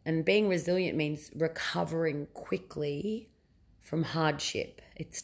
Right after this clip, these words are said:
tough, being tough. And so I'm like, "Right, these kids need to learn resilience." And then I think about my kids and being a parent.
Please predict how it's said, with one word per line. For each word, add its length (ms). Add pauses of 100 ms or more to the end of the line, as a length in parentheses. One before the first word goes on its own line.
tough, 580
being 280
tough. 540 (840)
And 140
so 180
I'm 180
like, 240
"Right, 340 (100)
these 220
kids 260
need 140
to 120
learn 160
resilience." 400
And 100
then 60
I 80
think 220
about 240
my 260
kids 380
and 100
being 180
a 40
parent. 640